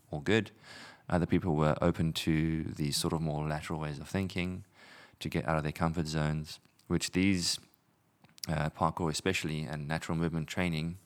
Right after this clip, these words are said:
really helped to do with. And not just in a way that was floating in the air, but in a tangible,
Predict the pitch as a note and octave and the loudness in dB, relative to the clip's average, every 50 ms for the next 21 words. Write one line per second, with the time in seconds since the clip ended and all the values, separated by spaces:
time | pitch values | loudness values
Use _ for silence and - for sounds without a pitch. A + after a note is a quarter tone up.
0 | _ - - - _ _ _ - E2+ D#2+ E2+ D#2+ E2 E2 D#2+ D#2+ D#2+ D#2+ - - | _ -20 -20 -20 _ _ _ -6 -2 -2 0 0 -2 -2 -4 -4 -6 -8 -10 -14
1 | _ _ - - - F2 D2+ - - D#2+ C#2+ E2 E2+ C#2+ C2+ B1 - - - - | _ _ -10 -6 -4 -4 -4 -6 -8 -6 -4 -2 -2 -2 -4 -8 -10 -8 -4 -2
2 | E2 E2 E2 F#2 F#2 - A2 F#2+ - - F#2+ F2 D#2+ D#2 D#2+ E2 D#2+ D#2 D#2 - | 0 2 4 4 4 4 2 0 2 2 2 2 2 2 2 2 2 2 0 0
3 | D2+ D#2 D#2+ D#2 D#2 - - - - - _ _ - - - - F#2 E2 D#2+ - | -2 -2 -2 -2 -4 -6 -6 -8 -10 -16 _ _ -20 -10 -4 0 0 0 0 -2
4 | E2 D#2+ D#2+ D2 A#1+ - - E2+ D#2 C#2 C#2 - D#2 D2+ D2 D2 C#2+ - - - | -2 -4 -4 -4 -4 -4 -2 -2 -2 -2 -4 -6 -8 -6 -6 -8 -8 -10 -10 -4
5 | - E2+ E2 E2 D#2+ E2+ D#2+ D#2+ D#2 D#2 D2+ D2 D2+ - | -2 0 0 2 2 2 2 0 0 0 -2 -4 -6 -10